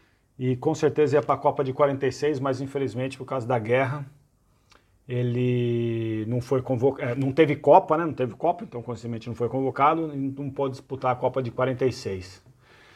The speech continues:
E depois não foi pra cinquenta porque ele resolveu, pra proteger o país dele, ele resolveu entrar pro exército italiano no, na parte dos aliados e ele foi um dos grandes,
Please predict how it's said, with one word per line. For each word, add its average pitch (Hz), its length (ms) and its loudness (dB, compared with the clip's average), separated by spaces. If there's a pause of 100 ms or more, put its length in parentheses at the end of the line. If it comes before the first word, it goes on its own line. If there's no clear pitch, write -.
(280)
E 160 100 6
depois 170 400 6
não 160 120 0
foi 151 180 4
pra 151 100 -2
cinquenta 180 560 2
porque 175 640 0 (500)
ele 151 220 2
resolveu, 131 720 2 (260)
pra 117 120 -12
proteger 117 400 -4
o 113 60 -2
país 123 300 -2
dele, 151 380 4 (160)
ele 131 180 -6
resolveu 127 520 -2
entrar 127 180 -6
pro 131 140 -2
exército 120 640 -2 (320)
italiano 117 760 -4 (680)
no, 113 360 -4
na 110 140 -4
parte 117 340 -2
dos 110 200 -6
aliados 120 680 2
e 117 480 -2 (100)
ele 113 220 -8
foi 127 160 -4
um 120 80 -2
dos 113 180 -6
grandes, 117 840 -4